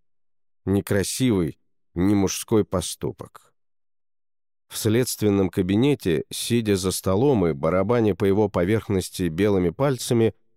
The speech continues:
меня ждал именно мой бывший адвокат,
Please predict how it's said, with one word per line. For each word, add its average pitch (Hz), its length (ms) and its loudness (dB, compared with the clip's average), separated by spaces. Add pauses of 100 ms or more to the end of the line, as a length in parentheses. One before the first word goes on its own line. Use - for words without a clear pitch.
(140)
меня 120 320 2
ждал 131 420 0
именно 135 460 2
мой 113 200 4
бывший 101 520 -2
адвокат, - 720 -6